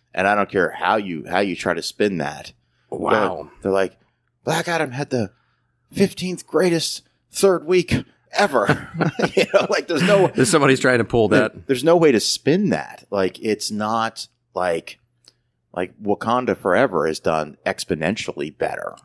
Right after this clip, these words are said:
Speaker 2: Yeah.
Speaker 1: Um, I, let, and let's just be honest, like, from my observations, you know, Marvel is the way more popular franchise than, than what D C's doing.
Speaker 2: Yeah.
Speaker 1: You know, D C's just, they have no,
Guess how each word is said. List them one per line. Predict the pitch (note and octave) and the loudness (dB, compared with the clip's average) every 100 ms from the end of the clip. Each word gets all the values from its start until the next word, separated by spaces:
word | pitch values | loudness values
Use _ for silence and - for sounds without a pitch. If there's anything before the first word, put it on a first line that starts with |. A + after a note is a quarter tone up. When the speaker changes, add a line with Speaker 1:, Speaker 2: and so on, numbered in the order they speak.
| - | -8
Speaker 2:
Yeah. | - D2+ D2+ | -4 -4 -4
Speaker 1:
Um, | D#2 - | -6 -4
I, | A#2 | 0
let, | D#3+ - | 0 0
and | C#3+ | 0
let's | D#3 - | -2 -2
just | - | -2
be | F#2 | 0
honest, | F2 F2+ - | 0 -2 -4
like, | D#2+ D2+ _ _ _ _ _ _ _ - - _ _ _ _ _ | -6 -8 _ _ _ _ _ _ _ -20 -20 _ _ _ _ _
from | - A2 | -4 -4
my | G2 G2+ G#2 A2 G2 F2+ _ _ | -2 0 0 0 -2 -6 _ _
observations, | F2 F2 - - D2+ E2 F2 D2+ - D2 A#1 C#2 - - - | -2 -2 -2 -4 -4 -4 -4 -8 -14 -18 -18 -12 -10 -12 -14
you | E2+ | -16
know, | E2 - - _ | -14 -18 -20 _
Marvel | G2 G2 F#2+ F2 E2+ D#2+ D#2+ | -14 -2 0 0 0 -4 -6
is | - D#2+ D2+ - - _ - | -6 -8 -6 -8 -12 _ -16
the | D#2+ F2 F#2+ F#2+ | -14 -10 -4 -2
way | E2+ F2+ E2+ | 0 0 0
more | D#2+ D#2 D2 | -4 -10 -12
popular | - D#2 - D#2+ D2+ D2 C#2 - | -8 -8 -8 -8 -8 -8 -12 -18
franchise | - D#2+ D2 - D2 B1 A1 - | -10 -8 -8 -8 -8 -8 -14 -12
than, | D#2+ D2 - _ - | -10 -10 -14 _ -10
than | E2 | -8
what | D#2 - | -8 -8
D | E2 | -10
C's | - C2+ C2 | -10 -12 -12
doing. | - G1+ G1+ _ _ | -12 -14 -16 _ _
Speaker 2:
Yeah. | - D#2+ C2+ | -8 -6 -6
Speaker 1:
You | F2 | -8
know, | |
D | F2+ D#3 | -4 -4
C's | - A#2+ | -2 -2
just, | G2 - D#2 | -4 -6 -4
they | G#2 | -2
have | A2+ G2 | -2 -2
no, | F2 | -4